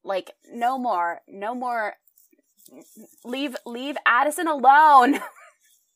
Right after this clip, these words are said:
Anyway, um, when Doctor Sonia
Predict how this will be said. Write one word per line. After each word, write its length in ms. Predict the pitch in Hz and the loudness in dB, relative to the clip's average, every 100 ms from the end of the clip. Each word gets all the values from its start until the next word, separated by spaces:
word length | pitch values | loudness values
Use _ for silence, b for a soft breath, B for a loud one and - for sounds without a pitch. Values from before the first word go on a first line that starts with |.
| _ _ _ _ | _ _ _ _
Anyway, 300 | 214 165 165 - _ B B B B _ | -6 -6 -8 -14 _ B B B B _
um, 360 | 226 214 202 196 - _ _ _ _ _ _ _ | 0 0 -2 -6 -14 _ _ _ _ _ _ _
when 560 | 220 214 220 214 208 202 _ _ 214 | -8 -6 -2 -4 -4 -12 _ _ _
Doctor 440 | 220 202 - 254 | -6 -6 -8 -14
Sonia 920 | - - 214 233 202 175 175 170 175 | -12 -10 -10 -12 -10 -8 -6 -6 -10